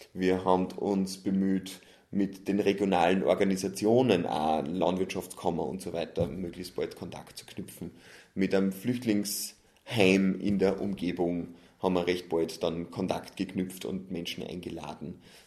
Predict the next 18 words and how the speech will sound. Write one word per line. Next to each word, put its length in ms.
Mit 500
anderen 460
Organisationen, 1300
äh, 300
in 200
der 140
Region. 540
Wir 160
haben 180
ha-, 120
gro-, 340
größtenteils 800
den 140
Umbau 420
mit 260
regionalen 500
Firmen 400
gemacht. 460